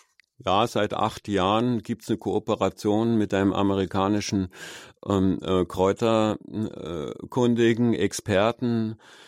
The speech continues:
der auch Behandlungserfahrungen hat. Ich bin sozusagen sein europäischer Kooperationspartner, äh, was die Wissenschaft betrifft, und er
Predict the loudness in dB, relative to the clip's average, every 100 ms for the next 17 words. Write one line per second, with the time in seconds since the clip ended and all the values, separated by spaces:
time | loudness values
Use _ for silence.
0 | -20 _ 0 2 4 2 0 -18 -20 _
1 | -2 0 2 0 -2 -2 0 2 2 0
2 | -2 -2 -2 -4 -6 -20 -20 _ _ _
3 | _ -6 -4 2 2 2 -2 -2 -2 0
4 | 2 0 0 0 2 0 0 2 2 2
5 | 2 0 0 -2 0 -2 -2 -2 -4 -4
6 | -6 -2 0 0 -4 -2 0 0 -2 -4
7 | -4 -2 -2 -4 -4 -4 -4 -4 -2 -4
8 | -4 -6 0 0 0 -6 -2 -2 0 2
9 | 2 2 -2